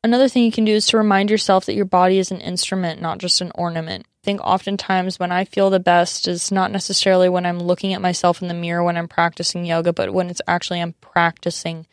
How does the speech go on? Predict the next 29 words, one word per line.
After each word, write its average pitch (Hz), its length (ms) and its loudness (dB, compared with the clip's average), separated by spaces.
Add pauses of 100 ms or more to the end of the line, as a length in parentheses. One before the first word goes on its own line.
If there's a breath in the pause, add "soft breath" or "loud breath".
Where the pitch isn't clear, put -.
(260)
yoga, 165 400 2 (280 soft breath)
when 190 100 -2
I'm 180 100 0
practicing 185 560 -2
the 185 60 0
body-mind 170 640 0
connection. 175 480 -6
I'm 170 160 -6
not 170 400 0 (300 soft breath)
obsessing 190 500 -2
about 175 480 2
what 180 140 -2
the 180 80 -6
posture - 480 -2
looks 175 340 -4
like, 170 340 2
what 170 160 -2
I 170 160 2
look 175 320 0
like. 175 300 2
I'm 185 280 -6
literally 185 320 0
feeling 190 680 -4
my 180 160 2
body 175 380 -2
transform 180 1080 -2 (480)
while 185 400 2
it's - 160 -2
happening 170 800 -4